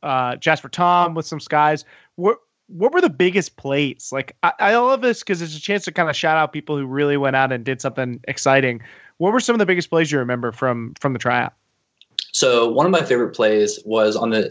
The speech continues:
Speaker 2: in the seven-on-seven mix setting towards the end of the tryout on Sunday. And this high stall, kind of floaty lift backhand went up to the front of the stack,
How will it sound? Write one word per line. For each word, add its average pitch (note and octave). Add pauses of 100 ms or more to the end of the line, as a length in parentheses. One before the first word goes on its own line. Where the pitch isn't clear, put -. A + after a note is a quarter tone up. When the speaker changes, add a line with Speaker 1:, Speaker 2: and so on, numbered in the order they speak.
Speaker 2:
in A2+
the G#2
seven-on-seven A2
mix G#2+
setting G#2+ (200)
towards B2
the A2+
end A#2+
of A2
the G#2+
tryout G2+
on G2
Sunday. G2 (420)
And G#2 (360)
this G#2+
high B2+
stall, A#2
kind A2+
of -
floaty A#2+
lift A2+
backhand A2
went A2
up G#2+
to -
the G2+
front G#2+
of G2+
the G2
stack, G#2+